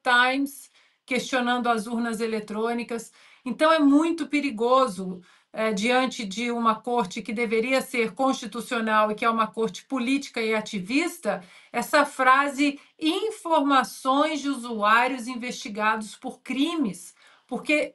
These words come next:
o, os, quais são os crimes? Nós temos jornalistas consagrados no Brasil hoje sendo investigados pelo crime de terrorismo, atentado violento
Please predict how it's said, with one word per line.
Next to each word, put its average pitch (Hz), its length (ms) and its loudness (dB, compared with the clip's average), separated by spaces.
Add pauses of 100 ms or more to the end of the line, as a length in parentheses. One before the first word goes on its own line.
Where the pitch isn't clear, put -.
o, 311 260 -6
os, - 300 -6
quais 403 220 4
são 381 260 0
os - 140 -4
crimes? 311 680 -2 (300)
Nós 247 180 -2
temos 349 300 -2
jornalistas 294 1040 2
consagrados 254 840 0
no 254 120 -6
Brasil 220 500 -4
hoje 277 480 -4 (300)
sendo 294 320 4
investigados 277 1120 2
pelo 294 360 0
crime 285 360 2
de 330 140 -4
terrorismo, 294 1000 0 (520)
atentado 269 1080 4
violento 294 1160 2